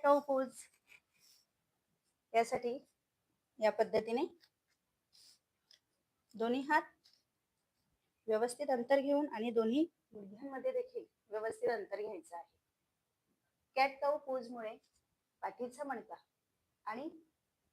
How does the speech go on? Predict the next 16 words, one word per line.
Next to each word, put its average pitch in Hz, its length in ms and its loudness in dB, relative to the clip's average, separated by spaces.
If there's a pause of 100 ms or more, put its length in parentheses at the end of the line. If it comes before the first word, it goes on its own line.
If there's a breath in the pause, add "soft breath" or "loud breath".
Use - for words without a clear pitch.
(320)
पोट - 280 0 (920)
येथील 240 380 -2
स्नायू 277 380 -4 (720)
कार्यरत 247 440 2
होतात 233 300 -8
आणि 214 200 -6
त्यामुळे 262 280 -2
पोटाची 240 400 -4
चरबी 240 300 -6
कमी 254 280 -8
होण्यास 254 320 -10
मदत 240 260 -10
होते - 180 -8
आणि 240 220 -8 (1300)
मणके 233 380 0
सुद्धा 240 360 -4